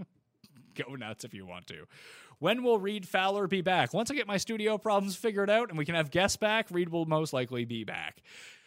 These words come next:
Uh, miss you, man. Can't wait for football. Where's Tim? Tim's on Friday show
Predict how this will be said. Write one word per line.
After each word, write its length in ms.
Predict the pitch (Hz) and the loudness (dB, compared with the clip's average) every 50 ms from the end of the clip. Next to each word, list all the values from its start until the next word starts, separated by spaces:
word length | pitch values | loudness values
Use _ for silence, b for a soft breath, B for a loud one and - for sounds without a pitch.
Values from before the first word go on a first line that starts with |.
| B B B B B | B B B B B
Uh, 500 | 131 131 131 135 135 135 131 131 135 135 | 0 2 2 2 2 2 0 0 -2 -2
miss 220 | 147 208 220 - 185 | 0 -2 -2 0 0
you, 80 | 160 | 0
man. 300 | 139 143 165 208 240 233 | 0 0 0 -2 -2 -4
Can't 260 | - 143 180 202 220 | 0 2 2 2 4
wait 180 | 208 214 220 208 | 4 2 2 2
for 120 | - 202 | 0 -2
football. 460 | - - 262 247 - 143 117 92 87 - | 0 0 -2 0 0 -2 -2 -2 -6 -8
Where's 280 | 123 156 185 180 151 - | -6 -4 -4 -4 -4 -2
Tim? 280 | - 208 151 104 95 - | -2 -2 -2 -2 -6 -6
Tim's 260 | - 208 247 254 226 | -4 -4 -4 -2 -2
on 180 | 254 277 269 - | -2 -2 -2 -2
Friday 360 | - 262 269 262 254 240 220 | -2 -2 -2 -2 -2 -4 -4
show 280 | 214 - 220 220 226 | -2 -2 -2 -2 -2